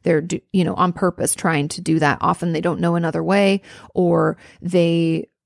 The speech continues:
are too drunk or high to even recognize. I'm not saying in any way this condones behavior. I'm just saying intentionality doesn't, there doesn't have to be intention behind abuse for it to be abuse.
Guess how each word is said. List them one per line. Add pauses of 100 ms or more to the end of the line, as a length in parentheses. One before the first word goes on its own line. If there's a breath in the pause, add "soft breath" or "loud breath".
(520)
are
too
drunk
or
high
to
even
recognize.
I'm
not (200)
saying
in
any
way
this
condones
behavior.
I'm
just
saying (340 loud breath)
intentionality
doesn't,
there
doesn't
have
to
be
intention
behind
abuse
for
it
to
be
abuse.